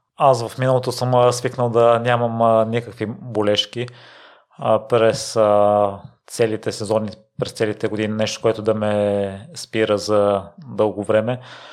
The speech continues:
Но, а, ние в предварителния разговор си говорихме, че това вече до някъде е нормално и тъй като аз, а, си правя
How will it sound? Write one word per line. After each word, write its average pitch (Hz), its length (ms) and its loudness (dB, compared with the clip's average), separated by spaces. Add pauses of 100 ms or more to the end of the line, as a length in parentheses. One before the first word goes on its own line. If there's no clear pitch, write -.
(440)
Но, 123 180 2
а, 117 600 6
ние 127 100 0
в 123 80 -4
предварителния 123 600 2
разговор 120 260 2
си - 120 -6
говорихме, 120 340 2
че - 120 -12
това 120 260 2
вече 117 320 -4
до 113 120 -2
някъде 113 380 2
е 117 40 0 (160)
нормално 113 560 0
и 107 260 -2 (380)
тъй 120 120 0
като - 140 -2
аз, - 220 0
а, 113 420 4 (320)
си - 220 -10
правя 117 320 2